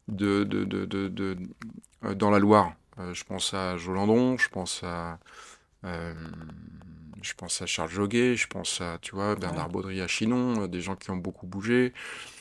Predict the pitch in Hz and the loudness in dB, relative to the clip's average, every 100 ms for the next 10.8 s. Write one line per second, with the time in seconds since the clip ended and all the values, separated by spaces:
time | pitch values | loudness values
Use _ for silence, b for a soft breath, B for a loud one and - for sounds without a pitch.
0 | B _ 95 90 92 104 95 113 123 _ | B _ -2 0 2 4 10 10 10 _
1 | - 92 90 90 85 85 82 80 80 73 | 0 2 2 0 -2 -4 -6 -8 -8 -10
2 | - 110 - - 107 - 101 90 101 101 | -8 -8 -8 -4 -2 2 0 2 4 4
3 | 104 110 101 87 82 80 85 _ _ _ | 4 2 2 -2 -6 -12 -16 _ _ _
4 | _ _ _ _ - - 110 135 123 104 | _ _ _ _ 0 4 6 6 6 2
5 | - 117 107 98 - 107 101 95 - - | -2 2 2 2 -2 0 2 0 -4 0
6 | 113 - 98 98 95 90 - B B B | 0 2 0 2 0 -2 -6 B B B
7 | B - 104 - 107 98 98 110 101 101 | B 0 2 4 4 6 10 10 10 8
8 | 98 104 135 135 - 101 101 98 104 107 | 6 4 6 6 4 2 6 6 8 8
9 | 104 101 98 92 - 101 113 107 120 123 | 8 6 6 4 4 -2 2 4 8 8
10 | 104 98 95 - 139 - 107 | 8 6 4 6 6 6 2